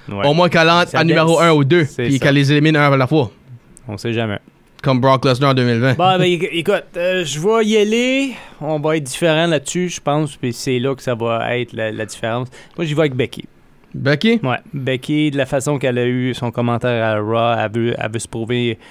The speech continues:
Speaker 1: une, une fois pour toutes pour elle, là, parce qu'elle, elle, elle l'a dit à Ripley, « T'es, t'es la meilleure. »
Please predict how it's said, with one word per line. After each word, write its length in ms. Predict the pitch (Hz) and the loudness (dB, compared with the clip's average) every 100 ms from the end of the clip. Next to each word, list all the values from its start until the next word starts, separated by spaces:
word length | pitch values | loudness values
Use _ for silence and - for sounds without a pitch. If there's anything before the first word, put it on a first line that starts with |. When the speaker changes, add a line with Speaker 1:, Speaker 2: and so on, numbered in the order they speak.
| - - - - | -20 -20 -20 -8
Speaker 1:
une, 320 | 117 113 - 107 - - - - - _ 131 | -4 -4 -6 -10 -14 -16 -18 -20 -20 _ -6
une 100 | 120 | -4
fois 140 | 139 | -2
pour 140 | 127 123 | -2 -4
toutes 160 | 127 | -4
pour 200 | 131 117 | -4 0
elle, 220 | 123 135 | 0 0
là, 140 | 127 127 | 0 0
parce 240 | 113 - | -2 -4
qu'elle, 400 | 113 107 107 110 | -2 0 0 -2
elle, 300 | 110 113 110 110 110 | -2 -2 -2 -2 -4
elle 100 | 110 | -2
l'a 160 | 120 113 | -2 -2
dit 180 | 120 | -2
à 80 | 127 | -2
Ripley, « 540 | 117 113 - 120 127 120 | 0 -4 -4 -2 -2 -2
T'es, 360 | 117 113 123 123 | -2 -2 -4 -6
t'es 100 | 123 | -4
la 100 | 120 | -2
meilleure. » 520 | 113 113 113 117 123 | 0 0 0 0 -2